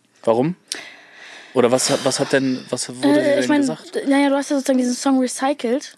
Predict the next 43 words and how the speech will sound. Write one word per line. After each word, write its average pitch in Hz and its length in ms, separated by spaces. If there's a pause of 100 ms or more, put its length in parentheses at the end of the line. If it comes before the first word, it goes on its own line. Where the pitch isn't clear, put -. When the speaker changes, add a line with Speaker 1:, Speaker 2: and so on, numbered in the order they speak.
Speaker 1:
Ja. 120 220 (240)
Speaker 2:
Und 247 480
das 254 120
ist - 160
ja 240 120
eigentlich 247 340 (220)
wie 240 140
so 240 80
ein 233 120
Beispiel 226 420
von, 214 500 (360)
es - 120
gibt - 180
eigentlich 262 220
keine - 260
Regeln. - 300
Also 240 180
man 240 140
könnte 247 300
einen 226 140
Song 233 220
kann 226 200
Speaker 1:
Nee. 220 40
Speaker 2:
wieder 214 400
erwachen, 220 520
das - 280
ist 233 80
so - 80
im-, 247 260
immortal, 220 460
also 196 340
Musik 214 300
ist 226 60
Speaker 1:
Regeln 233 140
Speaker 2:
halt 226 80
Speaker 1:
gibt's - 200
nicht. 226 100
Speaker 2:
immortal, 196 480
sie 190 100
lebt 208 280
halt 196 160
für - 120
immer. 202 260